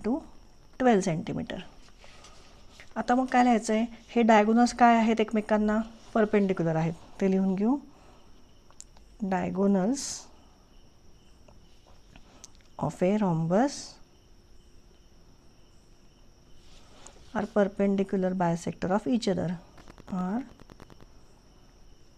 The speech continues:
आपण प्रॉपर्टीमध्ये बघितलं हे आत्ताच, perpendicular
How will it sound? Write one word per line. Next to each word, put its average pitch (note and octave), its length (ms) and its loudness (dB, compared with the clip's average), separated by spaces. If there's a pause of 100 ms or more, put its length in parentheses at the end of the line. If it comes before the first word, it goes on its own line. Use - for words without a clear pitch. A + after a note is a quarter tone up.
(600)
आपण F#3 220 0
प्रॉपर्टीमध्ये G#3 580 2
बघितलं A3+ 400 2
हे G3 120 2
आत्ताच, - 440 -6 (540)
perpendicular F#3 720 -6